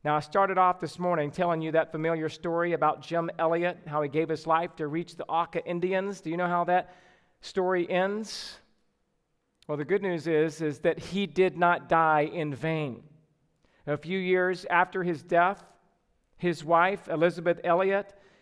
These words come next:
and other missionaries finally were able to befriend that same tribe. Because of God's love and forgiveness, many of these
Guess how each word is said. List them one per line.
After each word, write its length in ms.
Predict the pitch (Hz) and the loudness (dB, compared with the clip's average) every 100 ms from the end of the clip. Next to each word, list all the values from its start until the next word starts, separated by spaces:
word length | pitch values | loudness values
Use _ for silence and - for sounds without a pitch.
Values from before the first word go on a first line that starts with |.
| - | -4
and 160 | 170 165 | -2 0
other 340 | 175 175 185 | 2 2 2
missionaries 680 | 175 180 208 190 190 196 190 | 0 -2 -2 0 2 0 -2
finally 400 | - 190 180 190 | 0 2 2 0
were 180 | 170 175 | -2 -2
able 320 | 185 180 190 190 | 2 2 2 -2
to 180 | - | -4
befriend 760 | 151 156 - - 190 190 196 175 | -2 -2 -4 -2 0 0 -2 2
that 220 | 165 151 | 2 2
same 800 | - - 196 180 185 190 190 185 - _ _ | -4 -4 0 2 0 -2 -4 -8 -10 _ _
tribe. 680 | - - 190 175 143 - - - _ _ - | -12 0 4 4 2 -2 -12 -20 _ _ -2
Because 380 | 165 190 175 | 4 4 4
of 140 | 175 139 | 2 4
God's 420 | 180 180 147 147 | 6 6 4 4
love 280 | 170 185 185 | 6 6 4
and 160 | 185 | -2
forgiveness, 680 | 175 151 180 190 190 196 - | -4 -4 -2 -2 0 -2 -4
many 400 | 151 170 196 196 | -4 0 2 2
of 100 | 190 | 2
these 240 | 165 170 | 2 0